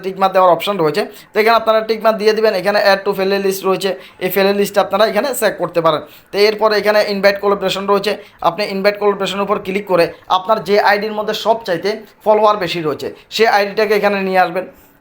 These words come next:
এখানে নিয়ে আসবেন। বা আমি সাইফুল ভাইয়ের অন্য যে সমস্ত আইডিগুলো রয়েছে এগুলো দেখি এখানে আসে কিনা। আমি সাইফুল ভাই রেখেছি, এখানে চার্জ দিলাম, তো এই দেখতে পাচ্ছেন এখানে সাইফুল ভাইয়ের কয়টা আসছে, অনেকগুলো আসছে ভাই। সাইফুল ভাইয়ের, আহ, দুইটা পেজ আসছে দেখতে পাচ্ছেন। তো এই পেজগুলো, আহ,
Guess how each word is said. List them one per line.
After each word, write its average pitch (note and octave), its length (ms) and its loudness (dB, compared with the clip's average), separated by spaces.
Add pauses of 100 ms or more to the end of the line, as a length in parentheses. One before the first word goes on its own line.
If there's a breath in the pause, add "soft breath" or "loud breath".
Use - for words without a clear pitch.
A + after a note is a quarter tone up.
এখানে G3+ 300 2
নিয়ে F#3+ 180 4
আসবেন। F3+ 200 -2 (140)
বা F3 140 4
আমি F3+ 180 -8
সাইফুল E3+ 300 -2
ভাইয়ের F3+ 160 4 (200)
অন্য E3+ 120 -2 (120)
যে E3 120 -2
সমস্ত E3+ 260 -4
আইডিগুলো E3+ 300 0 (100)
রয়েছে E3 200 -2 (320 loud breath)
এগুলো G3 180 2 (100)
দেখি E3+ 220 0
এখানে F3 240 2
আসে E3+ 180 -2
কিনা। E3 140 -4 (460 loud breath)
আমি F3+ 100 0 (120)
সাইফুল F3+ 300 0
ভাই F#3 120 0
রেখেছি, F3+ 300 -6
এখানে F3+ 260 -2
চার্জ F3 260 4
দিলাম, E3+ 160 0 (300 loud breath)
তো F#3+ 120 -2
এই F#3+ 120 -2
দেখতে G#3+ 180 -2
পাচ্ছেন G#3 280 2
এখানে G3+ 260 0
সাইফুল F#3+ 260 -2
ভাইয়ের G3 140 0 (120)
কয়টা F3+ 280 4
আসছে, D#3+ 200 -4
অনেকগুলো E3 340 -2
আসছে C#3 180 -4
ভাই। F#3 100 -2 (420 loud breath)
সাইফুল F3 340 0
ভাইয়ের, F#3+ 260 4
আহ, E3+ 280 -2
দুইটা F#3+ 220 0 (120)
পেজ F#3 160 -2 (120)
আসছে - 160 -2 (100)
দেখতে F3 220 -4
পাচ্ছেন। G3 240 -2 (280 loud breath)
তো - 100 -10
এই F3+ 100 -2
পেজগুলো, A3 420 2
আহ, G3+ 60 0